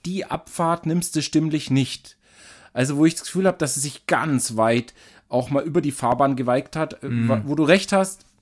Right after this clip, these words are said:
Speaker 1: nicht instrumental, sie spielt weiterhin Klavier, sie hätte ruhig mal die Gitarre in die Hand nehmen können.
Speaker 2: Mhm.
Speaker 1: Ähm, oder hätte m-, mit Nnamdi eine Cooperation machen können und ein paar Beats mit einspielen, aber,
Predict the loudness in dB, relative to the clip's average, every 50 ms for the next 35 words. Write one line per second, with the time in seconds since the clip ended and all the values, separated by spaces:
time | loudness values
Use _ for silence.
0 | _ _ _ _ _ _ _ -2 0 0 0 -2 -4 -6 -4 -4 -2 0 2 2
1 | 2 2 0 0 0 2 2 2 2 0 -4 -4 -4 -4 -2 0 2 2 2 2
2 | 0 -2 -2 -2 -2 -2 0 0 0 0 0 -2 -2 -2 -2 -2 -2 -2 -2 -2
3 | -2 -4 -6 -4 -4 -2 -2 -2 -2 -2 -2 -2 -2 -4 -4 -4 -4 -4 -4 -4
4 | -4 -4 -4 -6 -10 _ _ -20 -18 -10 -6 -2 -2 -2 -2 0 2 4 4 6
5 | 4 4 2 2 -2 -4 _ _ _ _ _ _ _ _ _ 2 4 6 6 6
6 | 6 4 4 0 -4 -8 -14 -14 -10 -6 -6 -4 -2 0 2 2 4 2 2 0
7 | -4 -10 -12 -10 -6 -2 -2 -2 -2 -2 0 2 2 4 2 2 0 0 0 0
8 | 0 -2 -2 -2 -2 0 0 -2 -2 -2 -2 -2 -2 0 0 0 0 0 0 -2
9 | -2 -4 -4 -4 -4 -6 -6 -4 -4 -4 -4 -4 -4 -4 -4 -6 -6 -6 -4 -4
10 | -4 -4 -4 -6 -8 -6 -4 -4 -2 -2 -2 -2 -2 -2 -2 -4 -6 -6 -4 -2
11 | -2 -2 -4 -6 -10 -16 -20 -20 -20 _ _ -2 -2 0 2 4 4 4 2 0
12 | -2